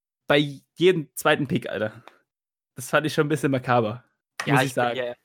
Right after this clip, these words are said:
Speaker 2: bisschen später zu euch gekommen. Ich hab das nicht so mitgekriegt wie ihr.
Speaker 1: Ja, das war, also du,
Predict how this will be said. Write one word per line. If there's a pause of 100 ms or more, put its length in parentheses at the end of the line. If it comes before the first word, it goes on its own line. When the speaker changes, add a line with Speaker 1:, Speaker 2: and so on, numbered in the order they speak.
(140)
Speaker 2:
bisschen
später
zu
euch
gekommen.
Ich
hab
das
nicht
so
mitgekriegt
wie
ihr. (680)
Speaker 1:
Ja,
das
war, (140)
also
du,